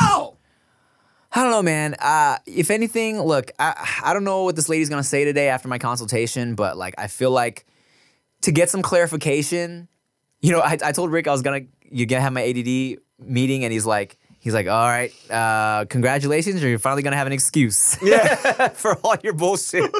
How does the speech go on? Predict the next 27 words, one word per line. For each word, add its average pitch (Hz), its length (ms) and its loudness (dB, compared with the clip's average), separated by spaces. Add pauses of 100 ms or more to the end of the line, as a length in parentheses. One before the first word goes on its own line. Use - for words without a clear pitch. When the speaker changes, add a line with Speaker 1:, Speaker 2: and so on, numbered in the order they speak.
(280)
Speaker 1:
<laughs> - 300 -16
That's 165 180 0
so 214 160 4
dope, 135 300 2
though. - 580 4
It's 135 120 4
always 196 400 4
good 151 240 2
to 123 80 4
have 120 180 2
a 107 80 -2
best 117 300 -2
friend 120 240 0
there 113 160 2
to 95 80 -2
let 110 300 -2
you 139 80 2
know 120 140 2
when - 180 0
you're 123 140 6
being 120 220 0
a 95 60 0
fucking 117 360 -2
jackass. 90 640 -2
Speaker 2:
<laughs> - 640 -6
I 180 100 2
think 269 220 -6